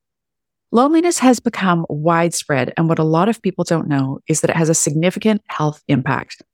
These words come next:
and has become a silent killer of people. In November of twenty twenty-three, the World Health Organization published a report that said,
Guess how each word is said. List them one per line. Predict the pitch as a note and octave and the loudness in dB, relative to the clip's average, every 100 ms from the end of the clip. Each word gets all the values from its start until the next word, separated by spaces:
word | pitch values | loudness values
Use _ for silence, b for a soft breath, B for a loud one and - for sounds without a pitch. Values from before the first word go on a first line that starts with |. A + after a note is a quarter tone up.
| _ _ | _ _
and | E3 D#3 D3+ | -4 0 0
has | D#3 | 0
become | - - D3+ | -2 -2 0
a | |
silent | D3 D3+ D3 C#3+ | 0 0 0 0
killer | - D#3 C3+ | 0 0 -2
of | - | -4
people. | C#3 - B2+ - _ _ _ _ _ - | -6 -4 -4 -8 _ _ _ _ _ 2
In | G3+ | 4
November | G#3 G#3 A#3 C#4 | 6 4 4 2
of | B3+ | 2
twenty | - F#3+ F#3 | 2 2 2
twenty-three, | F#3 E3 - D#3 | 0 0 0 0
the | D3 | 2
World | D#3 F3+ F3+ | 2 2 2
Health | - A3 - | -2 -2 -2
Organization | D3+ - C#3+ C#3 C#3 - D3 | -4 0 -2 0 -4 -2 -2
published | F3 F3 G3+ - | -2 -2 -2 -2
a | |
report | G3+ - D#3+ | -2 -2 -2
that | - - | -4 -2
said, | D3 | -2